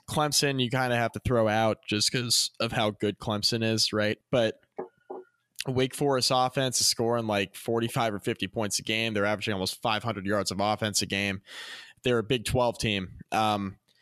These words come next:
if this gets into a shootout, I think it certainly favors Wake Forest because I'm not sure Florida State can keep up offensively.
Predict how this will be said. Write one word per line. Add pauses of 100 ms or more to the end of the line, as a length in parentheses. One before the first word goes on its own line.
(180)
if
this
gets
into
a
shootout,
I
think
it
certainly
favors
Wake
Forest
because
I'm
not
sure
Florida
State
can
keep
up
offensively.